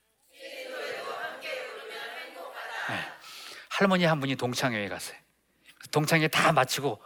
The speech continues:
친구 한 분이 "야, 노래하자, 노래. 우리 노래를 하나, 하나 하고 동창회를 마쳐야지." 졸업한 지 오십 년이 됐고 우리 나이가 칠십이 다 넘었는데 어떻게 노래를 기억하냐? 노래방처럼 가사를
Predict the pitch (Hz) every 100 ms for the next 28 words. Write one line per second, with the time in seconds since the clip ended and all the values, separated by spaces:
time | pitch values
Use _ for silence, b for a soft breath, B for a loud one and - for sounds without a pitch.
0 | b - 208 175 165 139 135 120 165 180
1 | 196 214 202 196 175 175 156 147 165 185
2 | 175 170 165 - 180 143 170 151 135 147
3 | 147 151 139 117 - 113 - - B B
4 | B - 170 180 175 175 165 156 127 151
5 | 180 196 180 170 156 151 - 160 151 B
6 | B - 143 143 160 170 - 202 190 175
7 | - 156 147 147 139 135 175 156 139 165
8 | 180 143 143 139 131 - 120 - 113 104
9 | 131 139 B B B 143 147 147 135 135
10 | 139 127 127 131